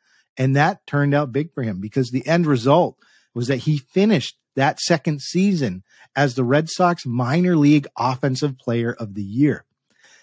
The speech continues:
And in his third season, just fifty-four games in, he was moved to the triple A club,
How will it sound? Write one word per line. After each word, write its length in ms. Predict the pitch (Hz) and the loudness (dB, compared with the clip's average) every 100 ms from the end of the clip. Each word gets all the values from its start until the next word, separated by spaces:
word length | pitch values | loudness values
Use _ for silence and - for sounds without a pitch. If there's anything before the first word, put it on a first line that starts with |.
| _ _ - | _ _ -2
And 140 | 143 | -2
in 140 | 147 147 | 2 2
his 220 | 143 - | 2 0
third 400 | - 220 247 196 | 2 4 4 0
season, 420 | - 226 196 135 | 0 2 2 0
just 280 | 117 120 - | -2 -6 -6
fifty-four 640 | - 220 - 220 - 220 190 | -2 -2 -2 -8 0 2 4
games 340 | 185 185 170 | 4 4 4
in, 140 | 190 170 | 4 4
he 140 | 165 | 4
was 180 | 151 139 | 4 4
moved 320 | 147 170 170 | 4 2 0
to 140 | - 151 | -2 0
the 160 | 156 | -2
triple 460 | - 160 156 170 160 | -2 -2 2 2 4
A 220 | 139 143 | 2 2
club, 460 | 135 - 185 107 | 0 -6 -2 -4